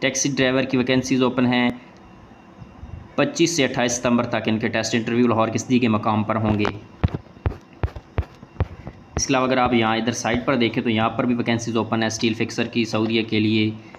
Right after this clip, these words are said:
इसके बाद नीचे चलते हैं, जनरल हेल्पर की वैकेंसीज ओपन है न्यू गोंदल मेन पावर ब्यूरो में।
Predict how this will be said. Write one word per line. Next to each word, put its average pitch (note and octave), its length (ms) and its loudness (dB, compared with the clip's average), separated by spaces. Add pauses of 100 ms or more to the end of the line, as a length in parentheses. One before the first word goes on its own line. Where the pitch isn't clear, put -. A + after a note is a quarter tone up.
(140)
इसके - 200 -2
बाद A2+ 160 2
नीचे A2+ 240 -2
चलते A2+ 260 0
हैं, A2 140 -2
जनरल A2+ 300 0
हेल्पर A2 300 -2
की A#2+ 120 -4
वैकेंसीज A#2 400 -2
ओपन A2+ 280 0
है A2+ 120 0
न्यू A#2 200 2
गोंदल A2+ 280 0
मेन A2 200 0
पावर A2 260 0
ब्यूरो A2+ 280 2
में। A2+ 260 0